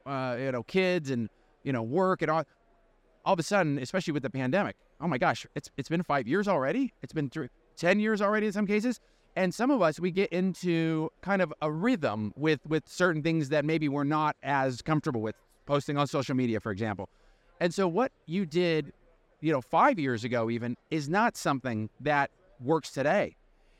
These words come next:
So let's maybe talk a little bit about your thoughts on current social media strategies.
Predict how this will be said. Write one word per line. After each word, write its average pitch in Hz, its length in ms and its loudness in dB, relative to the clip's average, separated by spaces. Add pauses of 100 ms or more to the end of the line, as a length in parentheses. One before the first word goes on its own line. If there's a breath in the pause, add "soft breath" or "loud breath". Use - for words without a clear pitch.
So 196 160 -2
let's 262 200 2
maybe 294 200 2
talk 180 320 2
a 165 40 -2
little 196 240 0
bit 165 140 2
about 135 400 0
your 165 180 0
thoughts 135 460 0
on 135 420 0 (800)
current 208 300 0
social 165 240 -2
media 139 200 0
strategies. 131 640 -2